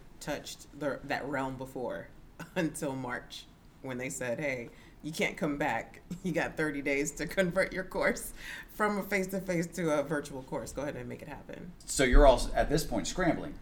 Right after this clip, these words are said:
Speaker 2: probably.
Speaker 1: Correct. We didn't even have a medium at that time. So we were all, I was using Google Meet 'cause my children were virtual.
Speaker 2: Okay.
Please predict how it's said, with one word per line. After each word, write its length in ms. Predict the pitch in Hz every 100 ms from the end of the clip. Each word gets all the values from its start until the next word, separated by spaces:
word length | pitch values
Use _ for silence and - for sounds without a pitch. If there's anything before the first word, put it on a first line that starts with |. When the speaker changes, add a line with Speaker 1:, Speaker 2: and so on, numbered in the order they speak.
| -
Speaker 2:
probably. 300 | 107 82 85
Speaker 1:
Correct. 500 | 214 127 - - - -
We 120 | 160 220
didn't 160 | 214
even 120 | 208
have 100 | 196
a 60 | 170
medium 400 | 165 165 - - - - - -
at 120 | 147
that 140 | - -
time. 260 | - - -
So 220 | - 147
we 180 | 143 175
were 200 | 156 139
all, 380 | 139 131 131 131 - - -
I 160 | - 160
was 220 | 156 156
using 260 | 156 147 143
Google 300 | 139 139 135
Meet 340 | 151 208 -
'cause 140 | 180 156
my 140 | 143
children 340 | 147 220 180
were 80 | 143
virtual. 460 | 127 123 127 131 175 - -
Speaker 2:
Okay. 220 | 104 82